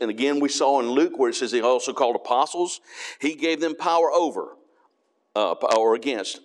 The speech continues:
unclean spirits to cast them out, to heal all manner of sickness, all manner of disease. You can skip those verses. Those are their names. Go down with me to verse five.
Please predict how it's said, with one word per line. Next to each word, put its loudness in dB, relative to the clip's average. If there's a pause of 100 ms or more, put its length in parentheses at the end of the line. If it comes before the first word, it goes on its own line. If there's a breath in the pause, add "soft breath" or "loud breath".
(120)
unclean -2
spirits -2
to -10
cast 0
them -4
out, -2 (260 loud breath)
to -8
heal 2
all 2
manner -2
of -2
sickness, -2
all 2
manner 0
of -6
disease. -2 (220 loud breath)
You -4
can 0
skip -2
those -2
verses. 2
Those 0
are 0
their 4
names. 0 (240 loud breath)
Go 2
down 2
with 2
me 0
to 0
verse 0
five. 0